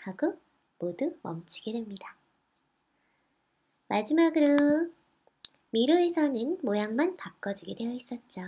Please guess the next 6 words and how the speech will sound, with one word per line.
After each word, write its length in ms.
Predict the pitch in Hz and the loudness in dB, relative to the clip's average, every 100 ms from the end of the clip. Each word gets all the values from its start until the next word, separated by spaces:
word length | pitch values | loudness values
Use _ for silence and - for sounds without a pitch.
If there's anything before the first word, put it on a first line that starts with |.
| 196 _ _ _ _ _ _ - | -14 _ _ _ _ _ _ -6
<laughs> 640 | 202 - 226 - - - | -4 -2 -4 -2 -2 4
어떻게 560 | 240 233 302 294 277 - _ | 4 4 2 2 -2 -4 _
여러분이 460 | - 220 269 285 277 | 0 2 2 0 -2
디자인한 540 | 269 233 247 262 269 | -4 -2 0 0 0
레시피와 560 | 233 226 - 240 208 226 - - | 0 -2 -2 -4 -4 -6 -12 -12
비슷한가요? 840 | 196 - 302 330 320 247 453 | -10 -8 -6 -2 0 0 -2